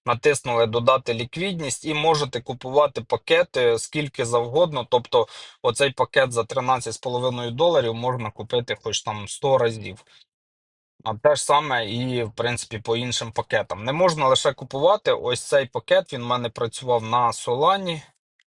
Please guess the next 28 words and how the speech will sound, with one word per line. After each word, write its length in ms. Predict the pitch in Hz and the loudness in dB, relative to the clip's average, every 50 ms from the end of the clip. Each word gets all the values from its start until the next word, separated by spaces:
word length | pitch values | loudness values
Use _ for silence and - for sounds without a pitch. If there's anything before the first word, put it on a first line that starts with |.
| _ _ _ _ _ _ _ _ _ _ _ _ - 107 113 113 110 | _ _ _ _ _ _ _ _ _ _ _ _ -18 -12 -6 -4 -2
де 200 | 107 123 131 127 | 0 2 2 2
мінімальна 600 | 127 123 123 127 127 131 135 131 131 123 120 113 | 2 0 -2 -2 2 4 4 4 4 2 -2 -4
сума 320 | - - 147 131 120 117 | -4 -4 -4 -2 0 0
нуль 180 | 113 117 120 117 | 0 0 -2 -2
цілих 400 | 113 - 139 131 120 117 110 - - - _ | -2 -2 -2 2 2 2 2 0 -2 -10 _
нуль 240 | 139 131 123 120 113 104 - | -4 -2 -2 -2 -2 -4 -2
п'ять, 400 | - 127 127 120 113 107 - - | 2 2 4 4 2 0 -2 -2
е, 200 | 113 107 107 107 | 0 0 0 0
Солан 520 | - - - 139 139 170 202 202 175 139 101 | -2 0 -2 2 4 4 4 4 2 -2 -4
і 140 | 120 120 | -4 -4
два 240 | 113 110 120 131 139 | -4 2 4 4 4
відсотки. 560 | 131 120 113 - - 117 107 - - - 107 | 4 0 -6 -4 -2 -2 -2 -2 -6 -10 -6
Він 200 | 110 139 160 160 | -6 -4 -4 -4
працює 460 | - - - - - - 151 143 131 120 | -4 -4 -4 -4 -4 -6 -6 -2 0 0
один 380 | 113 113 113 120 131 131 135 | 0 0 -2 -4 -4 -6 0
день, 260 | 143 185 214 208 180 | 2 2 2 2 2
але 220 | 131 120 123 127 120 | 0 2 2 2 0
тоді 260 | - 131 131 135 135 | -2 -6 -6 -6 -6
був 200 | 131 127 120 113 | -6 -8 -10 -8
проект 340 | - 123 123 120 120 - - | -2 2 2 2 2 0 -4
на 100 | 123 120 | -8 -8
старті, 560 | - - - 180 180 180 - - 147 131 - - - - - - - _ _ | -6 0 2 2 2 2 0 -4 -8 -8 -8 -10 -16 -18 -18 -20 -20 _ _
і 360 | - - 135 131 139 139 131 117 | -12 -8 -6 -4 -2 -2 -2 -2
дивимось, 500 | 113 127 135 139 135 131 123 117 - - | 0 0 0 0 -2 -2 -4 -4 -4 -6
тоді 300 | - 117 110 117 123 123 | -8 -8 -6 -4 -4 -2
ще 180 | - - 127 | 0 0 -2
можна 360 | 113 113 120 123 120 120 117 | -2 0 -2 -2 -2 -2 -4
було, 400 | 110 107 110 113 117 120 120 113 | -4 -4 -4 0 4 4 4 4